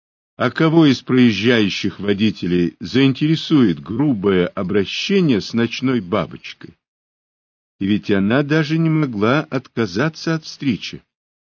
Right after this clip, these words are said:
Бандит угрожал вычислить её квартиру и немедленно нагрянуть. Что же делать?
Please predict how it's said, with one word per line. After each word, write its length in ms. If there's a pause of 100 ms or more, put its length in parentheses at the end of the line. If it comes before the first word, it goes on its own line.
(100)
Бандит 500
угрожал 580
вычислить 840
её 240
квартиру 680 (680)
и 100
немедленно 680
нагрянуть. 800 (840)
Что 260
же 160
делать? 500